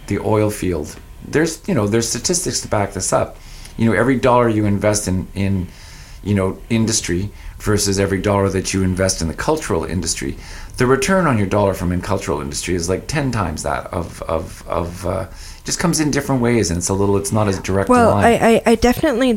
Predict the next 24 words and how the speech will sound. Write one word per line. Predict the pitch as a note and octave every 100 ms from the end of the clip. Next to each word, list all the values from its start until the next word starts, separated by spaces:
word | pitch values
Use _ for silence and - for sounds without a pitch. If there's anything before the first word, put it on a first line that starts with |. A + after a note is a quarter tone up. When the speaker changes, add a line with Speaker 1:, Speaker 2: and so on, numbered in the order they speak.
| -
Speaker 2:
like, | F#3 F#3 - -
so | - G3 F#3
the | F3+ - - F#3 F#3+ -
creative | - A#3 A3+ B3 -
industries | F#3+ F#3+ F#3+ - F3+ F3+
are | F3+
definitely | F3+ - D#3 F3 F3 D3 - -
the | -
industries | G#3 G3+ - F#3+ F3+
of, | F3 - -
of | F3 F3+
the | F#3+
now, | F#3+ E3 - - - - -
Speaker 1:
Yes. | A#2+ A#2
Speaker 2:
of | F#3+
the | F#3+
now. | F3 B2 D#2 - - - - -
And | G#3+ G3+ G3 F#3 F#3 F3 F3+ - -
I | G3
think | - G3+ F#3+ F3 - -
parts | - G3+ F#3+ G#3
of | -
Canada, | G#3 F#3+ F#3 F3+ F3 E3+ C#2+ - - - F2 E2+ F#2 G2+ A2
we | G#3 A3 G3+ E3